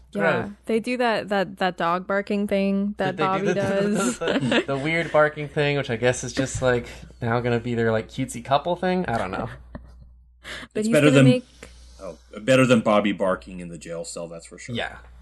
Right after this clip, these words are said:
Speaker 1: Yeah.
Speaker 2: Yeah. Uh,
Speaker 1: Yeah.
Speaker 2: <laughs> see, that's, that's real character growth.
Speaker 1: Yeah, he's gonna make an honest woman out of Shelley.
Speaker 2: Mm-hmm. Uh, and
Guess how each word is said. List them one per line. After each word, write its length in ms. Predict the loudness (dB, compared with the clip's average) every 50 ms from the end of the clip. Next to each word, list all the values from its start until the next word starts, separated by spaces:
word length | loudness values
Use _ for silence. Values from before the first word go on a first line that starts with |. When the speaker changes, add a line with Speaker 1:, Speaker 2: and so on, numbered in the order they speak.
| -20 -20 _ -4
Speaker 1:
Yeah. 360 | -2 0 0 0 -2 -4 -6 -6
Speaker 2:
Yeah. 80 | -4 -4
Uh, 80 | -4 -4 -2
Speaker 1:
Yeah. 360 | 0 2 2 2 2 -2 -4 -6 -8 -10 -10 -10
Speaker 2:
<laughs> 180 | -10 -10 -10
see, 420 | -12 -14 -14 -12 -8 -6 -4 -2 2
that's, 240 | 2 2 0 0 -2
that's 260 | 0 0 0 0 0
real 140 | -2 -4 -4
character 380 | -2 -2 -2 -2 -2 -2 -4
growth. 360 | -4 -4 -4 -4 -4 -4 -6 -4 -2
Speaker 1:
Yeah, 260 | -2 0 0 -2 -4
he's 220 | -4 -4 -4 -2
gonna 180 | -2 -2 0 0
make 200 | 0 0 -2 -2
an 80 | -4
honest 400 | -4 -2 -2 -2 -2 -2 -2 -2
woman 260 | -2 -2 0 0 0 2
out 140 | 2 2
of 100 | 2 0
Shelley. 580 | 0 -2 -2 0 0 0 0 0 -2 -4 -6 -6 -6 -4
Speaker 2:
Mm-hmm. 340 | -2 -2 0 0 0 -2 -2 -6 -12 -20 -20 -20 -20 -20 -20 -20 -20 -20 -20 _ _ _ _ _ _ _ _ _ _ _ _ _ -4
Uh, 580 | 0 2 2 2 2 0 0 -2 -4 -6 -8 -10 -12 -14 -20 -20 -20 -20 -20 -20 -20 -20 -20 -20 -20 -14 _ -4
and 680 | 0 0 2 2 2 0 0 0 0 0 -2 -2 -4